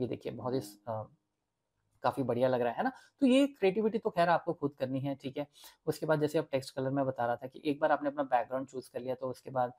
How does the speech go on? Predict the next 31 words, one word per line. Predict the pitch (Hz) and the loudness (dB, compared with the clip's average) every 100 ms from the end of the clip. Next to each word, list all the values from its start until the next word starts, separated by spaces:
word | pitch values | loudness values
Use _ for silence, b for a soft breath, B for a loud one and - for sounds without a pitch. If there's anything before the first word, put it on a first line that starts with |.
| b b - | b b -6
let's | 170 | -4
say | 143 | -2
मैं | 135 | -2
इसको | 131 131 | -2 -6
इस | 123 | -8
तरह | 127 | -8
से | 120 123 | -6 -8
रखना | 120 127 | -6 -8
चाहूँगा, | - 113 120 | -8 -8 -8
टोटल | 123 120 117 | -8 -6 -6
सेल, | - - - _ | -8 -10 -12 _
ठीक | - - | -10 -6
है? | 139 _ B B 131 | -6 _ B B -6
आप | 127 | 0
कोई | 135 | 4
और | 139 | 4
कलर | 135 131 127 | 4 -2 -2
भी | 131 | -6
चूज़ | - 120 - | -8 -12 -8
कर | 123 | -10
सकते | - - | -10 -6
हैं, | 131 | -4
वो | 147 | -2
आपके | - 113 - 120 | 0 -2 -2 -8
ऊपर | - - | -6 -8
है, | 123 - _ | -8 -14 _
ठीक | - - | -12 -10
है? | |
तो | - | -6
ये, | 135 131 131 b b _ | -2 -2 -4 b b _
अ, | 127 117 | -2 0